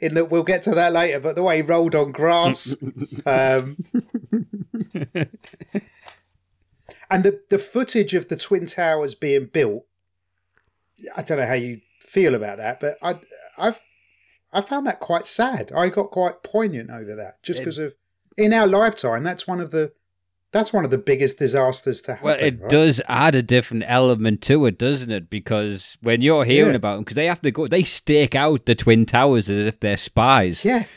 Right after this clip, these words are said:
Speaker 2: They go, they sneak around, they make fake I Ds and get in relatively easily.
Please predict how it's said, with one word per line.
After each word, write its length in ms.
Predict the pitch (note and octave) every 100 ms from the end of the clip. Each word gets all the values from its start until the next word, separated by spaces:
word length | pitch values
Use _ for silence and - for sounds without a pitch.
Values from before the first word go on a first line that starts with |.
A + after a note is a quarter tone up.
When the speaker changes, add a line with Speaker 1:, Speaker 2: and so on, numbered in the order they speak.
| -
Speaker 2:
They 120 | C3
go, 200 | B2+ E3
they 140 | C3+ B2
sneak 380 | - C#3 D3 -
around, 420 | B2 C#3+ D3+ B2+
they 100 | A2+
make 280 | A#2 B2 A#2+
fake 380 | - B2 C3 -
I 160 | A#2 A2
Ds 320 | C#3 C#3 G#2
and 160 | G#2+
get 180 | A2 A2+
in 300 | C3 A#2 G2+
relatively 680 | G#2 A2+ A#2+ - A#2 G2+ A2+
easily. 600 | A#2 D3 C#3 A#2+ F#2 E2+